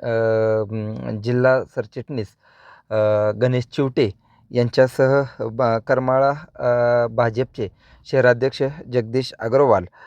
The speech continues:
अ, याशिवाय, अ, इतर जे काही पदाधिकारी होते,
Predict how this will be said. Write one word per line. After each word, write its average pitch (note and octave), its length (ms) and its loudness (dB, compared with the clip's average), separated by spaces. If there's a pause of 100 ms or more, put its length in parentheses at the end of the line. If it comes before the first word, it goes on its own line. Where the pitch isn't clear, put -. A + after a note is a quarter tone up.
(300)
अ, A2+ 180 2
याशिवाय, C3 760 0 (200)
अ, B2+ 260 0
इतर D3 380 -2
जे C#3+ 280 2 (380)
काही C3 320 0 (120)
पदाधिकारी B2 640 0
होते, A2+ 360 -4